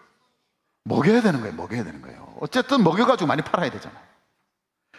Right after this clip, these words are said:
근데 지금 뭐 하고 있어요? 두부 정리한다고 정신이 없는 거예요. 두부를 막 그냥 정돈한다고 난리가요. 그분을 거기에 세워놓은 이유는 뭐냐면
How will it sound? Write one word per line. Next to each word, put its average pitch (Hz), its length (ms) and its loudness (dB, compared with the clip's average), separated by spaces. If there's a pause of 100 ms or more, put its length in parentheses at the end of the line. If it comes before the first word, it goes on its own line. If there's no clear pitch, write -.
근데 240 180 4
지금 196 180 0
뭐 135 120 4
하고 208 160 4
있어요? 175 240 -4 (920)
두부 294 180 4
정리한다고 254 420 4
정신이 151 300 0
없는 87 220 -4
거예요. 62 220 -18
두부를 180 240 -2
막 - 380 -2
그냥 180 500 -4
정돈한다고 165 580 -2
난리가요. 123 480 -8 (1160)
그분을 254 380 4
거기에 165 320 2
세워놓은 185 460 0
이유는 120 240 -4
뭐냐면 95 580 -8